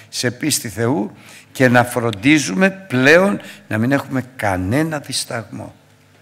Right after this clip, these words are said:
Γιατί; Πάντα όσα προσευχόμενοι ζητείτε να πιστεύετε, δηλαδή χωρίς δισταγμό, τι λαμβάνετε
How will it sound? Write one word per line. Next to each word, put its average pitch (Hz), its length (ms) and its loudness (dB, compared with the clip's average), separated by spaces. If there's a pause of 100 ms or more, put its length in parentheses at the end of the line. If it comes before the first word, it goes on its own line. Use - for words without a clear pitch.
(400)
Γιατί; 120 540 0 (1080)
Πάντα 185 540 6
όσα 175 600 4
προσευχόμενοι 165 1160 4
ζητείτε 143 840 -2 (1900)
να 170 320 10
πιστεύετε, 151 1200 2 (220)
δηλαδή 117 180 -2
χωρίς 135 440 0
δισταγμό, 120 560 -2
τι 123 120 -10
λαμβάνετε 135 720 4